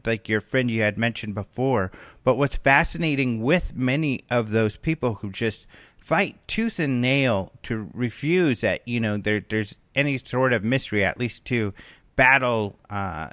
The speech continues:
<laughs> intellectually with, with those of us who think that there, there is a genuine mystery. But often, um, their interest is rooted in an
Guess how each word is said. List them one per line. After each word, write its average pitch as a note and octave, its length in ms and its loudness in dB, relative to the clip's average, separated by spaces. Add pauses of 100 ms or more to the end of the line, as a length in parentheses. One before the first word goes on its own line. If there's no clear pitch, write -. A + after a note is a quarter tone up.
<laughs> - 140 -20
intellectually D3+ 920 4
with, B2 340 0
with B2 220 0
those B2+ 220 2
of A#2+ 80 0
us A#2+ 160 0
who A#2 100 -4
think A2+ 260 -4
that F#2+ 160 -2
there, G#2+ 220 0 (420)
there C#3 160 4
is D#3 100 2
a D#3+ 60 -2
genuine C3+ 440 0
mystery. A#2+ 360 0
But - 260 -4
often, C#3+ 560 2 (380)
um, A#2+ 400 2
their C#3 320 4
interest E3 500 0
is D#3+ 220 0
rooted C3+ 500 2
in A#2+ 260 0
an A#2+ 200 2